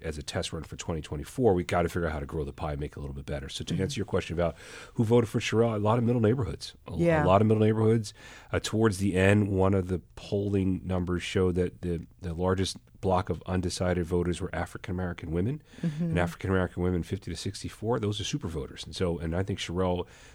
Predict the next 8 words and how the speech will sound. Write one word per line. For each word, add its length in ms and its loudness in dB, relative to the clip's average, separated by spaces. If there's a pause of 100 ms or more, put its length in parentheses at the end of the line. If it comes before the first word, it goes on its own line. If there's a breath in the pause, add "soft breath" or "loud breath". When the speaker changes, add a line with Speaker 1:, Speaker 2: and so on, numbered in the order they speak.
Speaker 1:
took 180 -8
more 320 6
than 140 4
her 180 4
fair 300 2
share 340 0
of 180 -6
them, 400 2